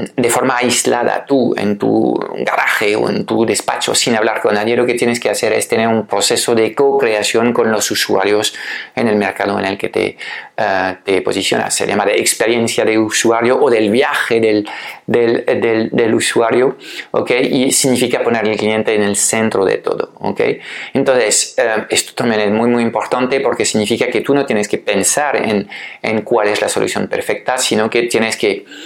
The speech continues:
idear lo que es una hipótesis, ¿ok? Lanzar esta hipótesis al mercado y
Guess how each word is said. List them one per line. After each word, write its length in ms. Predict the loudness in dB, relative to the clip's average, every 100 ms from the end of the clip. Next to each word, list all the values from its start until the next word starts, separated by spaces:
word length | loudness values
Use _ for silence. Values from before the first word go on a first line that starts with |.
| -16 -8
idear 500 | 0 2 4 4 4
lo 120 | 2 4
que 200 | 2 2
es 160 | 0
una 260 | 0 0 0
hipótesis, 880 | 0 0 2 2 0 0 -2 -6 -16 _ _ -4
¿ok? 160 | 0 0 -2 -4 -10 -6 -2
Lanzar 340 | 0 0 0
esta 200 | 0 0
hipótesis 540 | 0 0 0 0 0
al 120 | 0 0
mercado 380 | 0 0 2
y 140 | 2